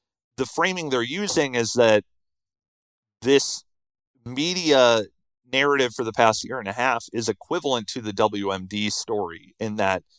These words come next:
the media got it so wrong and they accepted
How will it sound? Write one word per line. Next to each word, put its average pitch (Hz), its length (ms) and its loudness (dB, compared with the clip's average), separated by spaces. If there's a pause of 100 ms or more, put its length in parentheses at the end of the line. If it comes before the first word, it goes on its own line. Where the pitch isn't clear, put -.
(220)
the 123 100 -4
media 117 400 2
got 104 260 6
it 101 140 -2
so 104 240 0
wrong 95 640 -2
and 92 120 -8
they 95 160 2
accepted 101 840 -2